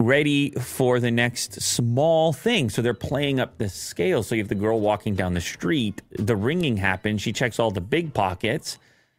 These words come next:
It's like, "No, no, I remember it's in my smallest pocket, which is on my boot." Now, that's kind of fun and cool, but it also gives me anxiety because you hear this thing ringing and you're like,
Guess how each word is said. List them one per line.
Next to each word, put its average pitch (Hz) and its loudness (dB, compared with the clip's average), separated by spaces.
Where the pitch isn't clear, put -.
It's - -2
like, 107 2
"No, 107 0
no, 95 0
I 98 -2
remember 98 -2
it's 104 -8
in 98 -2
my 95 -2
smallest 110 -4
pocket, 82 -4
which 95 -2
is 101 -2
on 98 0
my 95 -2
boot." 147 -2
Now, 131 2
that's 190 0
kind 151 -2
of 98 -2
fun 127 0
and 98 -2
cool, 120 -4
but 98 0
it 101 0
also 110 0
gives 98 -2
me 95 0
anxiety 87 0
because 107 2
you 104 0
hear 135 -2
this 113 -2
thing 110 0
ringing 113 0
and 101 2
you're 98 0
like, 101 0